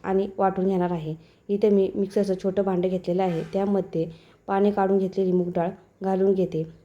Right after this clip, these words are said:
आणि छान पाणी न घालता वाटून घेणार आहे.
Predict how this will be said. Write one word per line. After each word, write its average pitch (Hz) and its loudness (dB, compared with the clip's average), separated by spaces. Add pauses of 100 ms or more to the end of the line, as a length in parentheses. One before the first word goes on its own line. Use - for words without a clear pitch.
(160)
आणि 202 0 (220)
छान 196 0 (140)
पाणी 196 2
न 202 4
घालता 185 -4 (320)
वाटून 190 0
घेणार 185 2
आहे. 160 -4